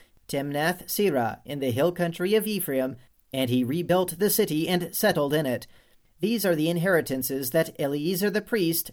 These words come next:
Joshua son of Nun, and the heads of the families of the tribes distributed by allotment to the Israelites at Shiloh before Yahweh at the entrance of the tent of meeting.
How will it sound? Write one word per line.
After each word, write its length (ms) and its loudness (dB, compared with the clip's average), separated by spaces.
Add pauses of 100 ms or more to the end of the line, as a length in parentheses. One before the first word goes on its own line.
(120)
Joshua 560 2
son 240 2
of 100 2
Nun, 400 -2 (300)
and 180 0
the 160 0
heads 320 2
of 120 0
the 80 2
families 500 0
of 100 0
the 80 -2
tribes 640 0
distributed 840 0
by 240 2
allotment 680 0
to 80 -4
the 180 -4
Israelites 640 0 (300)
at 200 2
Shiloh 540 2
before 380 0
Yahweh 540 2
at 180 -2
the 180 -2
entrance 380 -4
of 100 -2
the 80 0
tent 220 -4
of 120 -2
meeting. 540 -4